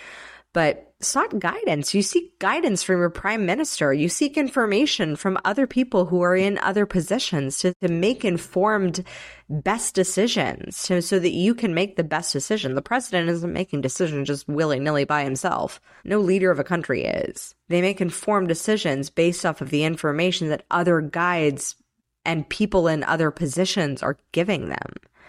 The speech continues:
based off of their knowledge, their insight, their experience. And that space is,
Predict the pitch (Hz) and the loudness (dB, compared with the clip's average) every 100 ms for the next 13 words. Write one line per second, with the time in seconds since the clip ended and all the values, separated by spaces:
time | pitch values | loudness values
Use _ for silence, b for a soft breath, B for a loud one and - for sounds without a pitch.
0 | B B B B 175 170 175 160 147 156 | B B B B 0 2 0 0 0 2
1 | 156 156 160 196 156 139 156 - - 170 | 2 2 4 4 2 0 -2 -2 0 0
2 | 175 151 139 131 139 - - 185 226 139 | 2 0 0 0 -2 -4 0 2 2 0
3 | - - - - - _ _ _ _ - | -4 -10 -16 -16 -18 _ _ _ _ -2
4 | 170 151 170 185 214 - - _ _ _ | 0 0 0 2 0 -2 -8 _ _ _
5 | - - - 175 214 233 143 - - - | -8 -6 0 2 4 4 2 -2 -6 -8
6 | - _ _ 190 170 143 | -10 _ _ 2 4 2